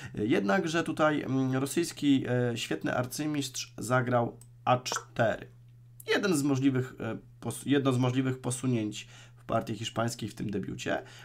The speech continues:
No i teraz jedna bardzo ważna rzecz. Tutaj kieruję apel do osób, które zaczynają swoją przygodę i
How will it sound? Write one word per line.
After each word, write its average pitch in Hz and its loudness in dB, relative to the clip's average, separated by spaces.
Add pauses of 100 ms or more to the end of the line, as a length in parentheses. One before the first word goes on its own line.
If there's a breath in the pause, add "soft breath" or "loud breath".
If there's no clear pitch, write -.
(120)
No 151 2
i 196 2
teraz 190 4
jedna 190 6
bardzo 165 2
ważna 160 4
rzecz. 180 4
Tutaj 151 0
kieruję 147 4
apel 143 6
do 131 2
osób, 139 0
które 131 0
zaczynają 139 0
swoją 131 0
przygodę 143 2
i 131 6